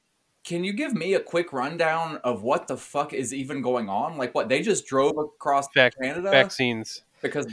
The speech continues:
Speaker 1: mad
Speaker 2: So
Speaker 1: about
Speaker 2: they
Speaker 1: vaccine?
Speaker 2: can't cross. So a lot of the loads from Canada, th-, there's not as much logistics, you know,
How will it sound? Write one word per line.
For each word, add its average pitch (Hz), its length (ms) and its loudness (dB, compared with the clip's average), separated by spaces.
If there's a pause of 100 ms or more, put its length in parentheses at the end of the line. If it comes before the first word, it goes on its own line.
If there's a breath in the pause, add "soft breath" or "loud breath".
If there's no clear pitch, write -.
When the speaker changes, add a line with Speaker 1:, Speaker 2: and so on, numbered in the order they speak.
(180)
Speaker 1:
mad 135 320 2
Speaker 2:
So 156 300 12
Speaker 1:
about 147 100 -2
Speaker 2:
they 156 100 8
Speaker 1:
vaccine? 175 240 4
Speaker 2:
can't 202 220 6
cross. 170 400 8 (560)
So 170 280 6
a 160 60 6
lot 165 280 6
of 196 100 4
the 175 120 4
loads 160 380 8
from 151 220 2
Canada, 117 640 4 (920)
th-, 151 180 6
there's 160 200 4
not 196 300 6
as 151 160 4
much 147 480 6 (420)
logistics, 147 760 2 (460)
you 160 140 6
know, 120 220 4